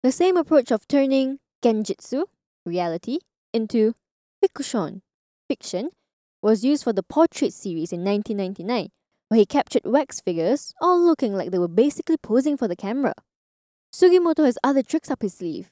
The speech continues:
like capturing a reality and making it look surreal through long exposures, like in his nineteen seventy-eight Theatres series. For those photography enthusiasts out there,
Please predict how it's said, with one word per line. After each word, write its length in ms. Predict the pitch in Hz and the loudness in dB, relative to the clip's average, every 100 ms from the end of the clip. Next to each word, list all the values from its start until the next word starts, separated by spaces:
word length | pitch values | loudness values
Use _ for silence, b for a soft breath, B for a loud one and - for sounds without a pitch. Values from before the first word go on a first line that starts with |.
| - | -12
like 120 | - | -8
capturing 460 | - - - 269 | -8 -8 -4 -2
a 100 | 214 | 0
reality 500 | 185 247 330 339 320 | 0 2 2 0 0
and 120 | 311 247 | -2 -2
making 240 | 233 240 | -4 -4
it 80 | 208 | -4
look 160 | 190 | -4
surreal 600 | - - 175 220 277 185 | -6 -4 -2 0 2 2
through 160 | 185 156 | -2 -8
long 300 | 160 262 294 | -2 0 0
exposures, 680 | 277 - 254 240 226 226 - | -4 -2 -2 0 -2 -2 -4
like 140 | - | -6
in 100 | - | -4
his 180 | 226 214 | -4 -4
nineteen 340 | 254 311 339 330 | -6 -4 -4 -4
seventy-eight 440 | 277 262 254 - | -4 -2 -2 -4
Theatres 460 | - 214 277 - - | -2 -2 0 -2 -8
series. 600 | - - - - - - _ _ _ _ _ _ _ | -8 -12 -12 -14 -18 -20 _ _ _ _ _ _ _
For 80 | 349 | 0
those 180 | 359 359 | 0 0
photography 460 | 359 349 330 330 | 0 -2 0 0
enthusiasts 580 | 277 254 277 294 269 220 | -2 0 0 0 0 -2
out 200 | 220 - | -4 -6
there, 240 | - - | -6 -8